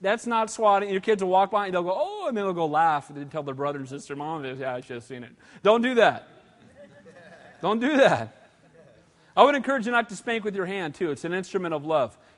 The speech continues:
Get a paddle. Let them fear the paddle.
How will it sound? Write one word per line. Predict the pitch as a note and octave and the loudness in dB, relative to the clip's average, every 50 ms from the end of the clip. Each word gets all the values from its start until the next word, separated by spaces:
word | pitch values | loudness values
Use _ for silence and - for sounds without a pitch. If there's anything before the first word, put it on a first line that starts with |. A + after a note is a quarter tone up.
| _ | _
Get | _ G3+ A#3+ | _ 0 0
a | C4 | 0
paddle. | - - A3+ G#3+ G#3 F3 C3+ A2 - - _ _ _ _ _ _ _ _ _ _ _ _ _ _ _ _ _ _ _ _ _ _ _ _ _ _ - | 0 -2 -2 0 0 0 -2 -4 -8 -14 _ _ _ _ _ _ _ _ _ _ _ _ _ _ _ _ _ _ _ _ _ _ _ _ _ _ -2
Let | E3+ G#3+ | -2 -2
them | A#3 | -2
fear | F#3+ - B3 A#3+ | -2 0 0 0
the | A3 G#3 | 0 -2
paddle. | - G#3+ G#3+ G#3 G#3 F3+ C#3 A2 | -4 -2 0 2 2 0 0 -4